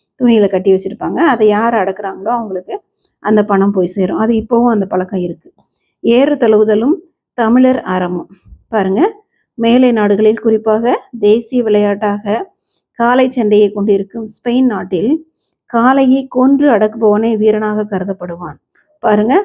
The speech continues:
அவ்விளையாட்டில் ஆயுதங்களை பயன்படுத்துவதும் உண்டு. இந்த மேலை நாடுகள்ல, ஸ்பெயின்ல என்ன பண்றாங்க பாருங்க, அவங்களோட தேசிய விளையாட்டே காளை சண்டை தானாமா. அப்போ அவங்க என்ன செய்றாங்க? அந்த காளைகளை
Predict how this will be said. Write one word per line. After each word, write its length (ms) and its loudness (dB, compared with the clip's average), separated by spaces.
அவ்விளையாட்டில் 720 2
ஆயுதங்களை 600 0
பயன்படுத்துவதும் 720 -2
உண்டு. 340 -6
இந்த 100 0
மேலை 320 4
நாடுகள்ல, 500 0
ஸ்பெயின்ல 420 0
என்ன 160 -2
பண்றாங்க 380 -4
பாருங்க, 260 -4
அவங்களோட 340 -4
தேசிய 420 0
விளையாட்டே 440 0
காளை 300 -2
சண்டை 280 -10
தானாமா. 360 -8
அப்போ 300 -2
அவங்க 240 2
என்ன 140 2
செய்றாங்க? 420 0
அந்த 200 0
காளைகளை 560 0